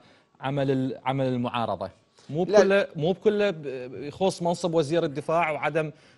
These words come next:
Speaker 1: إعطائكم هذا المنصب رغم المفاوضات مع الدكتور حيدر العبادي ورغم مرشحيكم،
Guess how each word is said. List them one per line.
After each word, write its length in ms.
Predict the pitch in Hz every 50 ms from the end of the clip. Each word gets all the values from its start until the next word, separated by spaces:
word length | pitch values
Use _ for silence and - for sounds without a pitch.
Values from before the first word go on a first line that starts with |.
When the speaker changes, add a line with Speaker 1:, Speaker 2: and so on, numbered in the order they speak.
| _ -
Speaker 1:
إعطائكم 680 | 139 139 135 135 - 160 180 160 170 - 165 151 147 160
هذا 160 | 165 147 151
المنصب 540 | 143 143 151 165 165 - - 180 175 147 156
رغم 300 | 147 135 135 143 143 139
المفاوضات 920 | 135 131 135 - - 135 135 - - 139 131 131 127 120 131 139 143 -
مع 160 | 143 135 139
الدكتور 360 | 131 117 123 - - 131 123
حيدر 260 | - - 123 110 123 110
العبادي 540 | 117 107 110 120 123 135 135 127 135 135
ورغم 340 | 135 127 131 123 123 127 123
مرشحيكم، 880 | 120 117 123 117 - - 117 - 139 147 147 143 - 147 147 143 143